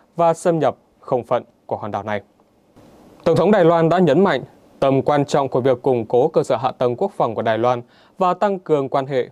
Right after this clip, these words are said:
với các đồng minh quốc tế. Yoshimasa Hayashi, Tổng thư ký nội các của Nhật Bản cho biết,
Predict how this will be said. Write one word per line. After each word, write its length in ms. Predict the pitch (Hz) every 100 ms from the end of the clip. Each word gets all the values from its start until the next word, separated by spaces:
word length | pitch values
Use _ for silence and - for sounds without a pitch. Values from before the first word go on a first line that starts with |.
| -
với 100 | 117
các 220 | 190 202
đồng 180 | 120 104
minh 120 | 110
quốc 160 | 147 -
tế. 240 | 117 151 220 _ _ _ _ _ _ _ 131
Yoshimasa 640 | 147 151 143 143 - 135
Hayashi, 600 | 131 139 131 123 - 131 120 _ _ _
Tổng 200 | 175 165
thư 120 | 208
ký 180 | 185 147
nội 200 | 196 151
các 160 | 196 208
của 60 |
Nhật 200 | 135 120
Bản 200 | 123 104
cho 140 | 98 117
biết, 200 | 147